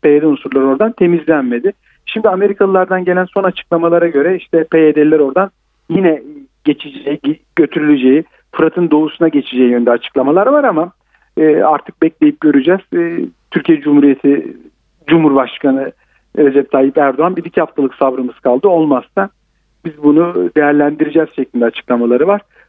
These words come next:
Tüm hazırlıkların ama Münbiç'e yönelik olduğunu görüyoruz ve hazırlıkların da şu anda tamamlanmış olduğunu biz artık gözümüzle görmüş olduk.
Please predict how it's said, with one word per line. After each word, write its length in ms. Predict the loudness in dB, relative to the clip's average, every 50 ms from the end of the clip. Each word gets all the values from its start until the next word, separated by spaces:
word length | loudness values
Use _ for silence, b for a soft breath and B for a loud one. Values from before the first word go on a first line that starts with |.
| b _ -2
Tüm 120 | 0 2
hazırlıkların 500 | 2 0 0 -2 -4 -4 -2 -2 0 0
ama 180 | 2 2 0 2
Münbiç'e 420 | 2 2 0 0 -2 -4 -2 0
yönelik 280 | 0 2 0 0 0 0
olduğunu 300 | 0 0 0 -2 -2 0
görüyoruz 420 | 0 2 2 4 4 2 2 0
ve 40 | -2
hazırlıkların 560 | -2 -2 -2 -4 -4 -6 -4 _ -2 -2 0
da 60 | -2 -2
şu 160 | -2 -2 -2
anda 200 | -2 0 0 0
tamamlanmış 640 | 0 0 0 0 0 0 0 0 0 -2 -2 -2 -2
olduğunu 320 | -2 0 0 -2 -2 -2
biz 80 | -2 -2
artık 320 | 0 -2 -2 -2 -6 -10 -12 b b b b b b b _
gözümüzle 640 | 0 0 0 0 -2 -6 -6 -8 -4 -4 -4 -4 -4 -8 _ _
görmüş 380 | 0 0 0 0 -2 -6 -4 -2
olduk. 360 | -2 -4 -4 -8 -14 -20 -20